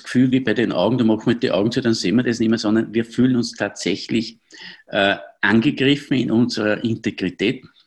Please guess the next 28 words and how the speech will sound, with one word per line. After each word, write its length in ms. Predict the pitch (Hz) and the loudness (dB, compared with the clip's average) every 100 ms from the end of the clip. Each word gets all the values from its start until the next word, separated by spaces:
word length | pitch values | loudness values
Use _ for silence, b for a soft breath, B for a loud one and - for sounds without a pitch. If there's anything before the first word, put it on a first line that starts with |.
| _ - | _ -8
dadurch, 340 | 95 90 135 131 | -4 -2 -2 -2
dass 160 | 123 | -6
die 120 | - 117 | -4 -6
Schallwellen 480 | 82 82 117 110 113 | -2 0 0 0 0
ja 120 | 107 | 0
ungehindert 580 | 117 113 123 120 113 107 | 0 0 0 0 -2 0
in 120 | 98 | -2
unsere 400 | 104 107 98 - | -2 -2 -2 0
Ohren 280 | 87 92 107 | -2 0 -2
eindringen 500 | 85 85 92 95 92 | -2 -2 -2 -2 -2
können 400 | - 85 92 B B B B | -2 -2 -2 B B B B
und 160 | 104 95 | -2 2
wir 120 | 104 | 2
dann 100 | 98 | 0
das 160 | 92 | -4
Gefühl 240 | - 117 113 | -2 0 2
haben, 140 | 104 | 2
„Na, 80 | 101 | 0
das 240 | 104 104 | -2 -2
hört 180 | 101 101 | -2 0
ja 60 | 104 | 0
nie 280 | 104 120 - | 2 2 2
auf“, 300 | 85 85 - | 0 -4 -6
das 220 | 92 - | -6 -4
ist 160 | 90 | -4
eine 240 | 98 90 - | -2 -4 -2
endlose 500 | 107 113 87 85 78 | -2 -2 -2 -4 -6
Belastung. 640 | 78 73 - - - 90 | -6 -6 -8 -10 -16 -20